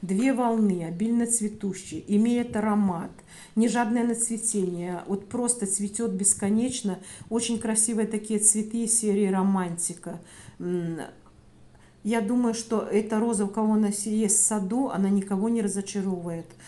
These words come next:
Э, не болеет, не цепляет болезней, хорошо зимует, длительное цветение до двух недель и больше. На дождь она также не загнивает, стряхивается с нее дождик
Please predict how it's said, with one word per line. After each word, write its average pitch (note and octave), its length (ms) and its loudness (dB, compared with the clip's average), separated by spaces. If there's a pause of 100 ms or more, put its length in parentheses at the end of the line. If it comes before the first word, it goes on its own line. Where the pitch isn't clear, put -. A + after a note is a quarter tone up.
(240)
Э, F#3 240 -2
не A3+ 220 6
болеет, G#3+ 800 2
не G3+ 120 4
цепляет G3+ 640 0
болезней, G#3+ 920 -2 (240)
хорошо A3 500 0
зимует, G3+ 640 4
длительное G#3 520 0
цветение G3+ 640 2
до F#3 160 0
двух F#3 320 -4
недель F#3 520 0
и F#3+ 60 -4
больше. F#3 760 -4 (480)
На G#3+ 200 4
дождь G#3+ 380 2
она G3+ 180 2
также G3+ 460 -2
не G#3 200 4
загнивает, G3 760 0
стряхивается G3+ 720 -2
с G3 160 0
нее G3 260 2
дождик F#3+ 640 -2